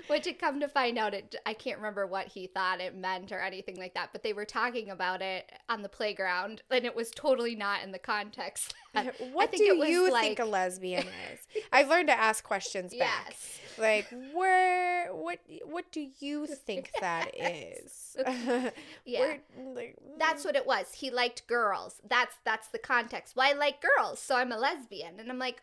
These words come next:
Speaker 1: "Oh." <laughs>
Speaker 2: Yeah, I could see
Speaker 1: Yeah.
Speaker 2: how you'd get there.
Speaker 1: Yeah, uh-huh.
Speaker 2: Yeah,
Speaker 1: <laughs>
Speaker 2: that's cute.
Speaker 1: Yeah, it was cute.
Speaker 2: I love those stories.
Speaker 1: <laughs> I know.
Speaker 2: <laughs>
Speaker 1: Mm-hmm.
Speaker 2: Uh, Lorelai's been, uh,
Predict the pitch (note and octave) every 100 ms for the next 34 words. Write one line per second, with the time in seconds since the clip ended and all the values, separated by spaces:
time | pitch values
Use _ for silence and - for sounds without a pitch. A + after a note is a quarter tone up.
0 | - C#5 C4 - - - - - - -
1 | C5 C5 B4+ B4+ D5 F#4+ D#4+ B3+ G#3 -
2 | A#3 A4+ F4 - G4 G#4 A#4 - - B3+
3 | D4 C#4 G4+ - E4+ E4+ C4+ D#4 - -
4 | A3 F3 - E4 G#3+ F#3 F#3 - - -
5 | G3 - B3 B3 G3+ E3 D#3+ G#3 A#3+ D#3
6 | C3 A3 A#3 D4+ - C4 - A3+ _ A3
7 | - - - _ - A3+ - - B3+ _
8 | C#4+ - - D#4 _ _ _ _ _ _
9 | - - - - - - A3 A3+ A#3 A#3
10 | A#3 A3+ A3 G#3+ G#3 G3 - - G#3+ B3
11 | B3 A#3+ A#3 A3+ G#3+ G3+ G3+ G3 G#3 F#3+
12 | F#3 F#3 G#3+